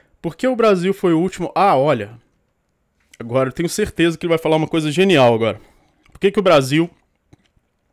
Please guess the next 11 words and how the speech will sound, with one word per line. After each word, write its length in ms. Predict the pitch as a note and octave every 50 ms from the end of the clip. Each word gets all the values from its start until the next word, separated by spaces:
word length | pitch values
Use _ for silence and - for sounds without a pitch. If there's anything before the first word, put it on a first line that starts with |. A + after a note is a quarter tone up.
| _ _ _
foi 220 | - - D#3 D3+
o 40 | D3
último 340 | D#3 G3 A3+ G#3+ - G#3+ G3
país 340 | - F#3 D#3 D3+ E3 E3+ E3+
a 40 | D#3+
abolir 280 | D3 D3 C#3+ C#3 D3+
a 20 | D#3+
escravatura? 480 | D3+ - D#3+ D3+ C#3+ B2+ - B2+ A#2
Foi 200 | - - G3 G3+
o 40 | F3
último, 340 | D#3 G#3 A#3+ - - -